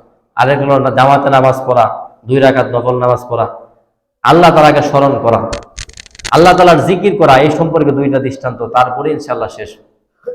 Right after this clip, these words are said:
দুইটা দৃষ্টান্ত। এক নম্বর, কেউ যদি জিকির করে, আপনি আমি জিকির কি করব? জিকিরের ক্ষেত্রে আমাদের অনেকের অনেক কিছু ভুল। আমরা অনেকে জিজ্ঞাসা করে, "কি জিকির করবো,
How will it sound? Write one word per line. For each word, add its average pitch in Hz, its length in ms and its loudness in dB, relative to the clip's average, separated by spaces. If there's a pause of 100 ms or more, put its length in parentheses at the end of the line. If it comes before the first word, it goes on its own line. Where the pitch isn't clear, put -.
(460)
দুইটা 165 240 2
দৃষ্টান্ত। 165 400 0
এক 147 260 2
নম্বর, 139 240 4 (440)
কেউ 175 160 4
যদি 180 240 2
জিকির 170 360 2
করে, 160 100 4
আপনি 143 220 2
আমি 151 140 4
জিকির 165 340 -2
কি 139 100 -4
করব? 110 540 -2 (720)
জিকিরের 170 300 2
ক্ষেত্রে 160 260 2
আমাদের 147 260 4
অনেকের 139 360 2
অনেক 143 420 0
কিছু 120 280 -10 (360)
ভুল। 139 460 0
আমরা 127 220 0
অনেকে 139 260 0
জিজ্ঞাসা 143 400 -2
করে, 123 140 0
"কি 151 180 -8
জিকির 147 240 -4
করবো, 123 320 -6